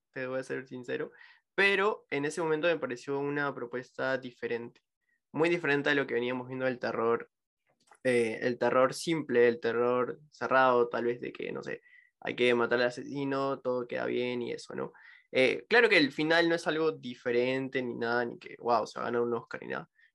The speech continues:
pero, eh, creo que te da algo, es como, lo veo como un thriller, un thriller, una propuesta de terror inesperado, podría decirse, que a mí me gustó muchísimo,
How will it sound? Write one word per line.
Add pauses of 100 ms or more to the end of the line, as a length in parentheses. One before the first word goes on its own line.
pero,
eh,
creo
que
te
da
algo, (320)
es
como,
lo
veo
como
un
thriller, (200)
un
thriller,
una (720)
propuesta
de
terror
inesperado,
podría
decirse,
que
a
mí
me
gustó
muchísimo,